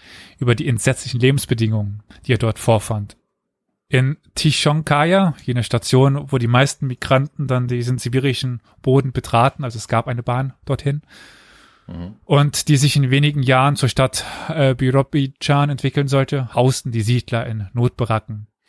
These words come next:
Speaker 1: Im Vergleich zu denen sich Gefängnisse wie Paläste ausnahmen.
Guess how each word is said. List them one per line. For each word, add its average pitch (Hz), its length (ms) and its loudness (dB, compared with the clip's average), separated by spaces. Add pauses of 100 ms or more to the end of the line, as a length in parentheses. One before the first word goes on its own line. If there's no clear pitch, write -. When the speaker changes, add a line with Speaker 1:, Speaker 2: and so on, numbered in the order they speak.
(380)
Speaker 1:
Im 131 80 -6
Vergleich 135 420 2
zu - 120 -4
denen 127 280 0
sich 117 200 -4
Gefängnisse 117 800 -4
wie 113 100 -10
Paläste 110 540 -4
ausnahmen. 107 720 -10